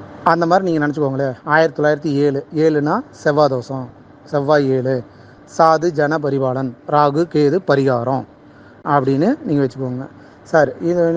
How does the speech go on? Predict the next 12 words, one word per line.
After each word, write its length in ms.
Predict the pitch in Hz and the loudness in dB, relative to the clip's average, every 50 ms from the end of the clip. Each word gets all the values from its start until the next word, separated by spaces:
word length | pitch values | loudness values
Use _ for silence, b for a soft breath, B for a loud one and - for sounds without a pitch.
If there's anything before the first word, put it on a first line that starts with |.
| 175 - - | -2 -2 2
இது 200 | 202 196 214 214 | 4 4 4 4
இன்னொரு 320 | 220 240 254 277 277 269 | 4 4 4 6 4 4
மாடு-, 440 | 247 247 240 240 214 240 240 247 - | 4 4 4 2 2 0 -2 -2 -4
இன்னொரு 300 | 208 196 214 233 233 226 | -4 -2 0 2 2 2
மாடலேஷன்லையும் 640 | 208 208 208 214 208 202 165 165 170 180 185 165 | 2 2 2 2 2 0 0 -2 -4 -6 -4 -4
சொல்லலாம். 280 | 165 143 139 131 123 - B B B B B B B B - | -2 -2 -2 -4 -6 -12 B B B B B B B B -2
ஆயிரத்தி 300 | 156 170 196 214 202 - | 2 2 4 4 2 4
தொள்ளாயிரத்தி 300 | 202 202 202 175 190 180 | 4 4 4 2 0 0
ஏழு 160 | 190 208 202 185 | 0 2 2 0
இருக்குல்ல, 360 | 160 156 - 160 185 202 180 | -2 -4 -4 -2 0 0 0
ஜீரோ 300 | 143 156 185 190 190 185 | 0 0 0 2 2 2
ஏழு, 320 | 165 160 165 151 139 127 | 2 2 2 0 0 -4